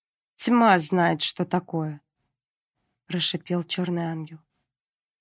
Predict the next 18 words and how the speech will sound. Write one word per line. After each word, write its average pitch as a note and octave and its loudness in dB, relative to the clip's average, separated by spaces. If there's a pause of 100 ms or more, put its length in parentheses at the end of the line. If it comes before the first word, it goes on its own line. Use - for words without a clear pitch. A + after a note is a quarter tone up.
(180)
"Искра, A3 4 (520)
с - -10
твоим A#3 6
приходом B3+ 4
в D#3+ -4
моей G3+ 6
жизни E3+ 0
появляется G#3 4
только A3+ 2
дерь-" F#3+ 0 (2250)
Внезапно G#3 2
меня F#3+ 2
накрыло G#3+ 2
странное A3+ 0
ощущение. E3+ -4 (1800)
Оно G3 2
было F3+ 0
тянущее, F3+ -4